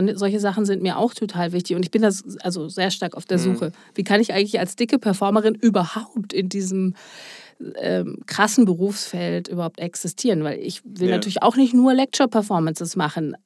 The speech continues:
Speaker 1: Ich mag sehr gerne Lecture-Performances, <laughs> aber natürlich interessieren mich auch die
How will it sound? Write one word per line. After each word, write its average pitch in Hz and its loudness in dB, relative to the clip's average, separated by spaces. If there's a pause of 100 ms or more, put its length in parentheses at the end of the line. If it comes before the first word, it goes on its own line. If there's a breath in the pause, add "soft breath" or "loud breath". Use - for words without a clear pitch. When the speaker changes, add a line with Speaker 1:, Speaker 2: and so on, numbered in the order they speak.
Speaker 1:
Ich 202 -4
mag 185 -2
sehr 240 0
gerne 151 -4
Lecture-Performances, 170 -2 (340 loud breath)
<laughs> 277 0
aber 175 0 (120)
natürlich 190 -2
interessieren 185 -2
mich 180 -2
auch 185 -10
die 170 -4